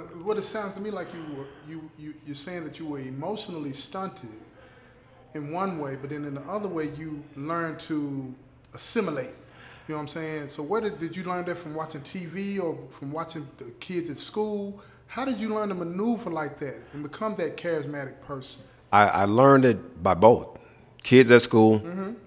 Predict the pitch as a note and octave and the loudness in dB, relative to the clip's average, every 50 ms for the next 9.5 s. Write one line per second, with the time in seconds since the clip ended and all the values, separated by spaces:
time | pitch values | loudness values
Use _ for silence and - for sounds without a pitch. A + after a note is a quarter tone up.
0 | - - G2+ A2 A2 G#2 - - - F#2 F2+ - F#2+ E2+ - G2 G2+ G#2 A#2 A#2+ | -6 2 4 6 8 8 8 10 10 8 8 6 0 0 2 4 4 6 4 4
1 | D2+ C2+ - - - - _ _ - B3+ C#4 B3+ G3+ D3 - - - - - - | 2 -2 -10 -18 -20 -20 _ _ -4 0 0 0 0 -2 -6 -10 -16 -20 -20 -20
2 | - - - _ _ - _ _ - - - - - E2+ F#2 F2+ F2+ G#2+ A2 B2 | -20 -20 -20 _ _ -20 _ _ -20 -20 -20 -18 -12 -4 0 4 8 10 10 10
3 | B2+ A2+ B2 C3+ C3+ A#2+ A#2+ A#2+ A2+ A2+ A2 G#2 F#2+ F#2+ F2 F#2+ G#2+ G2+ G2 F#2 | 10 10 10 10 10 10 10 8 8 8 8 6 6 4 4 6 6 6 6 4
4 | - G2 F#2 F2 F2+ F2 E2+ E2+ D#2+ - D#2 D#2+ D2+ E2 G2+ G#2+ A2 G2+ G2 F#2+ | 2 0 -2 0 0 -2 -2 -4 -6 -6 -4 -4 -2 2 4 6 6 8 8 6
5 | F2+ F#2 F#2 F2+ D#2+ - - D#2 - - - - F2 E2 E2 D#2+ D#2 E2+ - - | 6 4 0 -2 -4 -6 -10 -12 -12 -12 -6 -6 -4 -4 -4 -6 -8 -10 -16 -20
6 | - - - - - _ _ _ _ _ - - D#2+ D#2+ - - - - - _ | -20 -20 -20 -20 -20 _ _ _ _ _ -10 -8 -8 -8 -8 -8 -10 -10 -12 _
7 | _ _ _ _ _ _ _ _ _ _ _ _ _ - _ - - A2+ G2+ - | _ _ _ _ _ _ _ _ _ _ _ _ _ -14 _ 0 2 2 2 2
8 | - - G#2 F#2+ - - - C#2+ - - - - _ _ _ _ _ _ _ _ | 4 6 6 6 6 -2 -6 -8 -10 -12 -14 -16 _ _ _ _ _ _ _ _
9 | _ _ _ _ - D#3 C#3+ - B2+ | _ _ _ _ -12 -10 -10 -10 -14